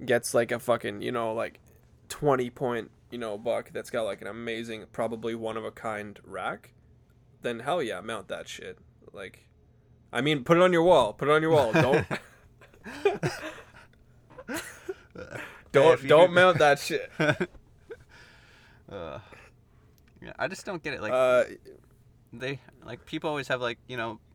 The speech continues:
Speaker 2: deer and all kinds of weird animals, like, on their wall. But it's, like, all prey, right?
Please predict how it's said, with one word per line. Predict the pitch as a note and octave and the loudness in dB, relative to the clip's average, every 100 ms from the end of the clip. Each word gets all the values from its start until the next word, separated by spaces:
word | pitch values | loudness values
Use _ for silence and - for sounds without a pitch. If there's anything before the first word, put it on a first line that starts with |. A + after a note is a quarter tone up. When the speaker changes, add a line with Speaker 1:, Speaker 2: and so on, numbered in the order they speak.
| _ _ _ _ _ _ _ A#2 | _ _ _ _ _ _ _ -14
Speaker 2:
deer | A#2 A2+ A#2 B2 B2 | -8 -6 -4 -4 -6
and | A2 A2 - - | -8 -14 -20 -12
all | A2+ | -12
kinds | - A#2 G#2+ | -10 -12 -12
of | - | -14
weird | A2 A2+ G#2+ _ _ _ _ _ _ _ _ | -12 -12 -12 _ _ _ _ _ _ _ _
animals, | - G#2+ G#2+ G#2+ | -12 -10 -10 -12
like, | F#2+ | -14
on | E2+ G#2 | -8 -8
their | G#2 | -8
wall. | F#2 F#2 F2+ F2 - _ _ _ _ _ _ _ _ _ - | -10 -6 -6 -8 -12 _ _ _ _ _ _ _ _ _ -14
But | B2 F#2+ | -12 -10
it's, | A2+ - | -12 -14
like, | - | -2
all | B2+ C3+ | -2 -2
prey, | - - B2 - - _ _ | -8 -4 -2 -2 -12 _ _
right? | - D2+ | -12 -12